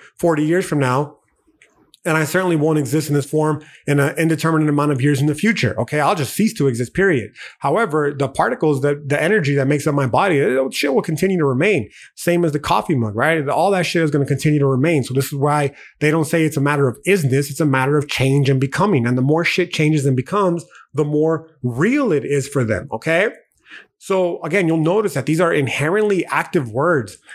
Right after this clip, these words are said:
these fucking words that explain this dynamic world in motion that is constantly changing and moving, right? So in Western philosophy, this shit is called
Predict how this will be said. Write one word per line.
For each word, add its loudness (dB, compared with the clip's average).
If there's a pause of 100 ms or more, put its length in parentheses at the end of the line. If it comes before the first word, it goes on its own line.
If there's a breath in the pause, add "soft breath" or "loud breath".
(160)
these 2
fucking -2
words 0
that -2
explain 0
this 0
dynamic 0
world 0
in -2
motion 0
that 0
is -2
constantly 0
changing 0
and -2
moving, -2 (300)
right? -2 (540 loud breath)
So -2
in 0
Western 0
philosophy, 0
this -2
shit 0
is -2
called -2